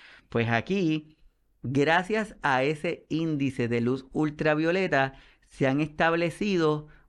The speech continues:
unos tiempos, se han establecido unas zonas de seguridad, se han establecido algunas recomendaciones de equipo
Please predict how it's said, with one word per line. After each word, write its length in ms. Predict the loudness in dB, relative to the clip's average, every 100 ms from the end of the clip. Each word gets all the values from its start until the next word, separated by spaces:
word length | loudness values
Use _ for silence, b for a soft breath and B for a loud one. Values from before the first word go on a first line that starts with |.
| _
unos 460 | 0 2 2 -2 -6
tiempos, 640 | -2 0 0 0 0 0
se 80 | 2
han 80 | 0
establecido 640 | 0 0 0 0 0 0
unas 220 | 0 -2
zonas 280 | -2 -4 -2
de 120 | -4
seguridad, 640 | -2 -2 0 0 2 2 0
se 80 | -4
han 80 | -6
establecido 720 | -2 -2 -2 -2 -2 -2 -2 B B B B -4
algunas 540 | -2 0 -2 -2 -2
recomendaciones 1400 | -4 -4 -4 -2 0 0 0 0 -2 -2 0 0 0 -2
de 380 | -4 0 0 0
equipo 1040 | -2 -4 -4 -4 -2 -2 -2 0 0 -2